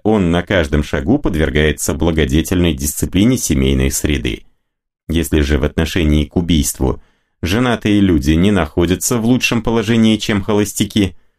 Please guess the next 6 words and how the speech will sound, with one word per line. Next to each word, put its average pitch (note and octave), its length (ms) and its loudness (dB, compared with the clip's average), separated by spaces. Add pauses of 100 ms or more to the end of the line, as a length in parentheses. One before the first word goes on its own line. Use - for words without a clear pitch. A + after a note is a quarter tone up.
(260)
то C#2+ 80 -2
это C#2+ 180 -2
можно D#2+ 400 2
объяснить C#2+ 800 -2
только F2+ 320 -2
тем, G#2 400 -2